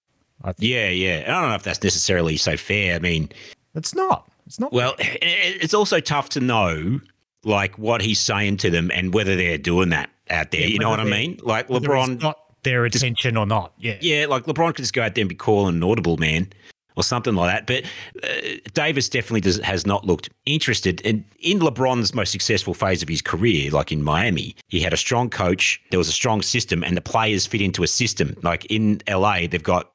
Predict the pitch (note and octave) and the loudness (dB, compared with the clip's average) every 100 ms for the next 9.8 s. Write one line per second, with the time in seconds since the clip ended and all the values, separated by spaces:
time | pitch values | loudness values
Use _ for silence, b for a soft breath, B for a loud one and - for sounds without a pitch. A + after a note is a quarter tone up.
0 | - A2+ B2 G2+ F2 E2+ - F#2+ F#2 F2+ | -4 0 2 0 -2 -4 0 2 4 2
1 | F2+ - F#2+ E2+ E2+ F2 - - F2 E2 | 0 -2 -2 0 0 0 0 0 -2 0
2 | G#2+ G2 F2+ G2+ A#2 C3+ B2 G2+ A#2+ A2+ | 0 0 0 -2 -2 -4 -4 -2 2 2
3 | F2 - A2+ G#2+ - F#2 E2 F#2 F2 E2+ | 0 -4 -2 -2 -2 -4 0 2 2 2
4 | - - - A2+ F2 F2+ A2+ A2+ G#2+ G2+ | -2 -2 -2 0 0 0 -2 -2 -2 0
5 | G2 F2+ - E2+ - C#3+ - G2 G2 C3+ | 0 -2 -2 -4 0 0 -2 -2 -2 -2
6 | - A#2 G2+ F#2 - G#2+ F#2+ F#2 E2+ G2+ | -2 0 0 0 0 0 0 2 0 0
7 | - C#2 - D3 E3 F3+ F#3+ D#3 B2 - | -2 -4 -4 0 2 2 2 0 -2 -6
8 | - B2+ A#2 G2 G2+ F2 E2 G#2+ C3+ - | -2 0 2 0 -2 -4 -2 0 0 0
9 | C#3 - D3 A#2+ A2 G#2+ G#2+ F2 | -2 0 0 2 2 2 2 0